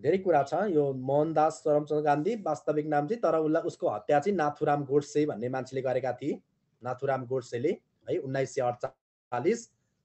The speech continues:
जनवरी तिसमा, होइन त? उन्नाइस सय अडचालिस जनवरी तिसमा चाहिँ नाथुराम गोडसे भन्ने मान्छेले चाहिँ उहाँको हत्या गरेका, हत्या गरेको थियो। हत्या उन्नाइस सय अडचालिस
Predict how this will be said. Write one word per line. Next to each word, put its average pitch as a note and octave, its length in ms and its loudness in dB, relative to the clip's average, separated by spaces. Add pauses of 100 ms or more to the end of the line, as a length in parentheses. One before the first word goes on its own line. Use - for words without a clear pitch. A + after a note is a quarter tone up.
(120)
जनवरी B2+ 440 -2
तिसमा, A2+ 440 -12
होइन G#2 200 -10
त? C#4+ 220 -2 (3250)
उन्नाइस D3 460 -2
सय D#3 60 0
अडचालिस D3 460 0
जनवरी C#3+ 400 0
तिसमा C3 420 -10
चाहिँ G#3+ 320 -2 (420)
नाथुराम D3+ 460 -2
गोडसे D3 380 -2
भन्ने A2+ 260 -6
मान्छेले B2 360 -4
चाहिँ D#3+ 180 -4
उहाँको A#2+ 360 -4
हत्या A#2+ 260 -4
गरेका, G#2+ 300 -4 (220)
हत्या A2+ 240 -6
गरेको G#2+ 280 -6
थियो। D3 180 -6
हत्या - 440 -10 (800)
उन्नाइस A#2+ 360 -8
सय C3 60 -4
अडचालिस A#2 720 -4